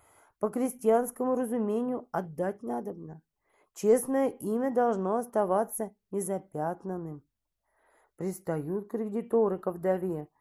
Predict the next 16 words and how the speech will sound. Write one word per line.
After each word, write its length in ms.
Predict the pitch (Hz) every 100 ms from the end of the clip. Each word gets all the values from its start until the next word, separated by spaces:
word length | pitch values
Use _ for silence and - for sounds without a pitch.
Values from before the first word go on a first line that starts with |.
| _ - -
Один 360 | 190 190 220
даже 260 | 220 220 220
грозит 500 | 208 220 196 226 -
пожаловаться 720 | 240 175 175 202 247 269 -
начальству. 800 | 262 262 - 240 196 160 - 160 - _ _ _ _ _ _ _ _ _ _
"Подождите, 760 | 214 208 220 202 208 247 - -
кормильцы", 840 | - 226 240 247 208 - - 170 _ -
молит 320 | 165 165 160
она, 320 | 165 170 165 160 _ _ - -
"вот 240 | - 285 285
управлюсь 760 | 262 - 302 302 247 220 208 - _ -
маленько 540 | 240 285 277 226 220
с 80 | 220
делами. 600 | 196 277 262 202 170 160 - _ _ _ -
Петрову 540 | 262 - 311 294 285
дню 460 | 214 262 311 262